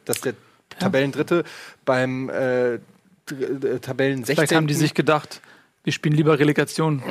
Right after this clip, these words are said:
Speaker 2: gegen den H S V aus.
Speaker 1: Als direkt
Speaker 2: Ist
Speaker 1: aufzusteigen.
Speaker 2: einfacher, als direkt aufzusteigen,
Speaker 1: Ja.
Speaker 2: von der Wahrscheinlichkeit her.
Speaker 1: Ich glaub das nicht. Ich glaube, dass das ein ganz schön psychischer Knacks ist und, äh, auch für die Relegation, ähm, nicht hilfreich ist. Und Braunschweig ist auch von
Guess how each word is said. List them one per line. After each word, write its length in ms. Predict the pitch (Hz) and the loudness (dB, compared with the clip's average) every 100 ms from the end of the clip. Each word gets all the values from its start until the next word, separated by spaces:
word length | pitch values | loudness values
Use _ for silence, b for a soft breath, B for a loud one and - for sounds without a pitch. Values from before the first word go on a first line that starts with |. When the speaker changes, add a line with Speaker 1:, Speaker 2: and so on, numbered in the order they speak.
| - | -4
Speaker 2:
gegen 160 | 143 143 | -2 0
den 140 | 139 | 2
H 60 | 139 | 0
S 100 | - | 2
V 140 | 165 | 4
aus. 440 | 160 147 143 - - | 4 4 -2 -10 -6
Speaker 1:
Als 200 | 135 165 | 0 2
direkt 220 | 131 135 | 0 -4
Speaker 2:
Ist 40 | 101 | -6
Speaker 1:
aufzusteigen. 300 | - 180 190 | 0 0 2
Speaker 2:
einfacher, 200 | 190 170 | 2 2
als 120 | 151 | 2
direkt 260 | 160 165 - | 0 0 -2
aufzusteigen, 640 | 143 - 127 123 139 139 | -4 -4 -4 0 2 0
Speaker 1:
Ja. 80 | 151 | -2
Speaker 2:
von 100 | 147 | -2
der 140 | 139 131 | 0 -2
Wahrscheinlichkeit 500 | - 151 156 - 135 | 0 0 0 -2 -2
her. 120 | 131 | -2
Speaker 1:
Ich 120 | - 151 | 0 2
glaub 180 | 240 | 2
das 160 | 240 - | 2 2
nicht. 160 | 208 170 | 0 0
Ich 100 | - | 2
glaube, 280 | 175 196 | 4 6
dass 160 | 180 - | 4 0
das 160 | 165 156 | -4 -4
ein 100 | 143 | -2
ganz 160 | - 185 | -2 0
schön 200 | 190 160 - | -2 -4 -8
psychischer 420 | - 175 170 160 | -6 -4 0 0
Knacks 380 | - 160 165 - | 2 0 0 -2
ist 120 | 165 | -4
und, 380 | - 156 143 - | -4 -6 -6 -4
äh, 220 | 143 139 131 120 - - _ - | 0 0 -2 -8 -16 -20 _ -8
auch 140 | - 139 | -6 -4
für 140 | 151 | -4
die 80 | 139 | 0
Relegation, 880 | 147 143 143 - 147 151 156 139 - | 0 2 0 0 -2 -2 -2 -6 -6
ähm, 280 | 117 123 123 | -4 -4 -6
nicht 200 | 131 - | -8 -6
hilfreich 440 | 143 - 113 113 | -6 -4 -6 -6
ist. 240 | 110 - - | -10 -10 -8
Und 160 | 117 | -10
Braunschweig 540 | - 127 131 - 123 - | -6 -6 -4 -2 -2 -4
ist 160 | - | -6
auch 100 | 151 | -6
von 360 | - 131 127 | -6 -6 -6